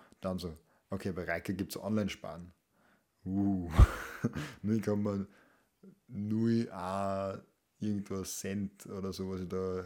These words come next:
gekriegt hab, äh, oder Prozent, keine Ahnung. Aber auf jeden Fall enorm wenig, so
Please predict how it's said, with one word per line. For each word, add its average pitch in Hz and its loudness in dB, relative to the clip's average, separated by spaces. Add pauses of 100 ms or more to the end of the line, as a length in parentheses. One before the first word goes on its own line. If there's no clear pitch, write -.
(140)
gekriegt 98 -6
hab, 98 -2
äh, - -14
oder 95 -6
Prozent, 95 -4
keine 85 -6
Ahnung. 85 -8 (400)
Aber 98 0
auf 90 -4
jeden 95 0
Fall 92 -2
enorm 95 0
wenig, 87 -4
so 87 -8